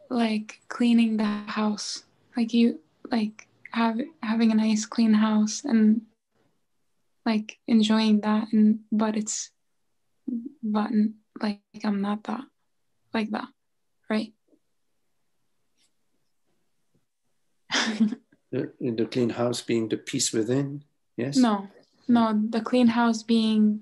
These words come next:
Speaker 1: the body. It's like tending to
Speaker 2: Oh.
Speaker 1: it
Speaker 2: Yeah.
Speaker 1: and enjoying it, but it's not.
Speaker 2: Yeah, right, yes. Yeah, yeah, so the, the house is clean, but, you know,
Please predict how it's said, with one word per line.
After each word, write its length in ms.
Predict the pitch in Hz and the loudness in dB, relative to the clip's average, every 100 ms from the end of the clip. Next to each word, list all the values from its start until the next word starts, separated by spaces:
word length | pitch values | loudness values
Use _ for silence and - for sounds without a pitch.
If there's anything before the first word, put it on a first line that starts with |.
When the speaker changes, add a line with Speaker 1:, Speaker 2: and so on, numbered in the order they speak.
| - | -4
Speaker 1:
the 100 | 214 | -2
body. 540 | 214 214 208 220 214 - | 0 0 -2 -8 -12 -8
It's 160 | - | -6
like 240 | 220 214 - | -4 -6 0
tending 480 | 233 226 214 214 214 | 2 2 2 2 0
to 60 | 214 | -2
Speaker 2:
Oh. 60 | 214 | -2
Speaker 1:
it 260 | 262 320 - - - _ - - - _ _ - | -2 -6 -12 -20 -20 _ -20 -20 -20 _ _ -4
Speaker 2:
Yeah. 200 | 247 214 | 0 4
Speaker 1:
and 80 | 233 | 4
enjoying 600 | 220 214 214 214 208 208 | 4 2 0 0 0 0
it, 180 | 226 - | -2 -4
but 220 | 220 226 | -2 0
it's 240 | 214 - 226 | 0 -2 0
not. 420 | 214 214 214 - _ _ _ _ _ | 0 0 -4 -12 _ _ _ _ _
Speaker 2:
Yeah, 320 | 311 262 113 120 | -4 -2 -2 -4
right, 380 | 262 156 101 - _ - | -4 -4 -4 -10 _ -4
yes. 480 | 285 147 - - - _ _ _ | -2 -2 -6 -12 -16 _ _ _
Yeah, 760 | - - - - _ - 247 123 | -14 -10 -12 -14 _ -6 -2 -2
yeah, 320 | 110 113 - | -4 -6 -8
so 200 | - 120 | -6 -4
the, 300 | 117 - - _ _ _ _ _ | -4 -8 -16 _ _ _ _ _
the 80 | 120 | -8
house 260 | 120 113 - | -6 -6 -6
is 100 | - | -8
clean, 280 | - 120 120 | -4 -4 -4
but, 180 | 143 147 | -4 -4
you 60 | |
know, 300 | 143 151 - | -2 -4 -8